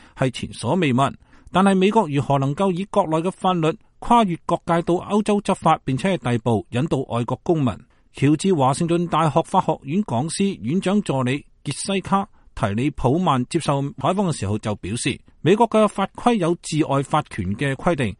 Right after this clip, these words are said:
如果外國公民違反咗某啲嘅法律，係可以觸及到外國公民。提里普曼解釋話，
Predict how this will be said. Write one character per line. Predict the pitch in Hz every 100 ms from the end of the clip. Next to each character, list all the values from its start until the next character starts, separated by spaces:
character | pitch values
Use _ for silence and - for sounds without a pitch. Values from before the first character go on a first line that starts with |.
| _
如 | - 113
果 | 202 160
外 |
國 | 156 180
公 | 226 220
民 | 135 120
違 | 117 123
反 | 156 196
咗 | 208
某 | 170 131
啲 | 190 185
嘅 |
法 | - 143
律， | 139
係 | 135 170 156
可 | - 208
以 | 202
觸 | - -
及 | -
到 | 156
外 | 151 123 127
國 | 135 -
公 | 185 160
民。 | 113 - _ _ -
提 | - 135
里 | 190
普 | - 185
曼 | 226 170
解 | 147
釋 | 151 190
話， | 147 127